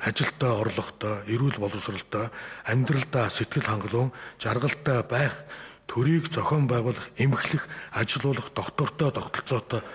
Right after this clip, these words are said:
болоход оршиж байгаа юм аа. Монголын төр хариуцлагын хямралд бүрэн өртсөн байна. Дэлхийн банк бусад байгууллагуудын тодорхойлолтоор хариуцлага гэдэг нь шийдвэр гаргагчдаас асуудалд хариу өгөх,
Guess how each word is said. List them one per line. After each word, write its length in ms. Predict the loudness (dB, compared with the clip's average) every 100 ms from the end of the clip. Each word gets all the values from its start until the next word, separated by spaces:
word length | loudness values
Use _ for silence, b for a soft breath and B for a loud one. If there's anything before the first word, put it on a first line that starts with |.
| B
болоход 360 | B -8 -6 -8 -6
оршиж 320 | -6 -4 -6
байгаа 160 | -6 -6
юм 120 | 0 0
аа. 420 | 0 -4 -14 -20 -20 -20 _ _ -20 -20 B B B B B B B B B B B 0
Монголын 320 | 4 6 4
төр 240 | 4 4 4
хариуцлагын 480 | 4 4 4 6
хямралд 320 | 6 6 4 2
бүрэн 240 | 4 4
өртсөн 320 | 2 -4 -4
байна. 320 | -2 -2 -4 -8 -20 -20 B B
Дэлхийн 320 | -4 2 4
банк 320 | 4 2 0 0
бусад 240 | 0 2
байгууллагуудын 640 | 4 4 2 -2 0 -2
тодорхойлолтоор 880 | -2 -4 -2 0 2 0 -2 -2 -2 -4 B B B
хариуцлага 560 | -2 2 4 2 -2 -2
гэдэг 300 | -4 0 2
нь 120 | 2 0
шийдвэр 540 | -4 0 2 2 0
гаргагчдаас 560 | -2 -2 -2 -2 -4 -6 B
асуудалд 480 | B 0 0 -2 -6
хариу 320 | -2 0 0 -2 -6
өгөх, 320 | -4 -4 -6